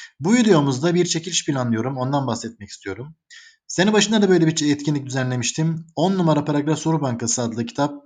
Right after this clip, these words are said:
asıl tahlili neredeyse bana iki ay ulaşmayınca kitabı yedek tahliliye Yozgat'a Perihan adlı arkadaşımıza gönderdim.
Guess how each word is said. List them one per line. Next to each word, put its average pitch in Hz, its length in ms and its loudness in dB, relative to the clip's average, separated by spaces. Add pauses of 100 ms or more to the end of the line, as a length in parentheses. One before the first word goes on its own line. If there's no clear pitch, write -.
(340)
asıl 160 320 -2
tahlili 147 440 0
neredeyse 147 360 0
bana 143 140 -2
iki 135 180 -4
ay 147 60 2
ulaşmayınca 143 760 -2 (320)
kitabı 151 280 0
yedek 180 320 2
tahliliye 117 480 0
Yozgat'a 139 640 -2
Perihan 139 300 -2
adlı 117 220 -4
arkadaşımıza 107 500 -8
gönderdim. 101 520 -6